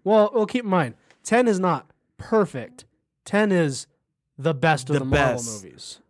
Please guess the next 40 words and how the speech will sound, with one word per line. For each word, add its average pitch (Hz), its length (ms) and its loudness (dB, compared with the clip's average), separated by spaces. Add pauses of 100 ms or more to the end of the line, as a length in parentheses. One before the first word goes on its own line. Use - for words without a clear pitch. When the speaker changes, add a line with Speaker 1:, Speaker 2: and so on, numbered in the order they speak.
(180)
Speaker 2:
Oh, 233 320 6
of 160 140 0
the 175 80 2
Marvel 185 420 4
movies 135 380 2
rankings. 127 340 -2
Speaker 1:
Yeah. 147 320 0 (280)
So 180 220 -2
ten 226 340 2
Speaker 2:
Well, 247 120 6
Speaker 1:
would 233 60 6
Speaker 2:
out 277 160 4
of 285 80 4
the 269 80 4
Speaker 1:
be 226 60 4
Speaker 2:
Marvel 254 560 4
movies, 277 800 2 (180)
Speaker 1:
Yeah, 180 400 0
'cause 151 160 -4
Speaker 2:
hmm. 170 60 0
Speaker 1:
I, 175 240 2
I 180 60 4
said, 180 300 2
I 185 140 4
said, 180 360 2 (280)
you 165 100 -6
know, 143 220 -2
r-, 165 100 2
one 170 280 2
from 175 200 0
ten, 147 440 2
one 175 320 4
being 151 500 0 (240)
Thor: 147 340 0
The 135 100 -4
Dark 139 300 -2
World, 120 380 -2 (300)
ten 151 340 -4
being, 131 600 -4
like, 123 320 -2